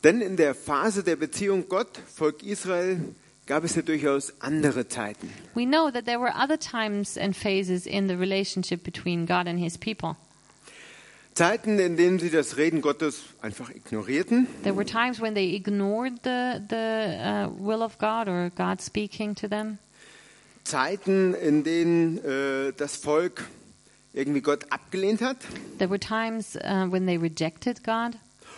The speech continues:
Speaker 1: Oder sogar Zeiten, wo sie Gott ganz ausgetauscht hatten gegen andere Götzen und Götter.
Speaker 2: And there were even times, um, in the history of Israel when they exchanged God for idols.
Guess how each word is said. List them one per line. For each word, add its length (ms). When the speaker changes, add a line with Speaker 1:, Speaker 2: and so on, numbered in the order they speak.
Speaker 1:
Oder 400
sogar 280
Zeiten, 540
wo 140
sie 180
Gott 500
ganz 360
ausgetauscht 760
hatten 200
gegen 260
andere 300
Götzen 520
und 200
Götter. 360
Speaker 2:
And 140
there 100
were 80
even 240
times, 720
um, 380
in 160
the 60
history 380
of 80
Israel 500
when 220
they 160
exchanged 800
God 320
for 280
idols. 600